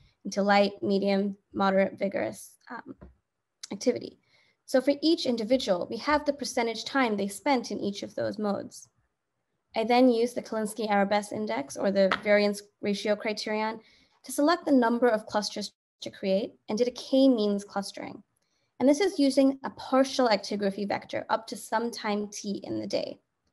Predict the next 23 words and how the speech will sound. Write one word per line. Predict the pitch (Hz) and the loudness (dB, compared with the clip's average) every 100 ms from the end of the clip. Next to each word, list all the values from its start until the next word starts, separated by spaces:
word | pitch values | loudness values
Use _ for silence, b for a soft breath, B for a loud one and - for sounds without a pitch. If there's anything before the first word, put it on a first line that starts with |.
| _ _ _ | _ _ _
So | - 233 | -2 2
that | 220 | 2
means | 226 214 | 0 -2
actigraphy | 208 - 247 240 208 | -2 -2 -2 -2 -2
vectors | 196 190 202 202 202 | -2 -2 -2 -2 0
that | 202 | 2
are | |
in | 196 196 | 2 0
the | |
same | 202 - 339 381 | -2 0 2 2
cluster | 370 190 - 190 190 b b b b | 2 -4 -2 -4 -4 b b b b
exhibit | - 214 254 254 | -10 2 2 2
similar | - 269 277 311 302 | 2 4 6 6 4
behavior | 254 - 214 202 202 190 277 | 0 -2 -2 0 4 2 4
or | 202 | 2
exertion | 202 196 202 196 - 202 | 2 2 -2 -2 -2 -2
levels | 190 208 220 - _ _ _ | 0 -2 -4 -8 _ _ _
between | 208 - 226 | -12 -6 -4
time | 214 - 240 262 | -4 0 2 4
zero | 254 190 190 190 - - | 4 6 6 4 -2 -8
and | 202 | -8
time | 202 208 208 | -6 -6 -6
t. | 196 - - | -8 -10 -12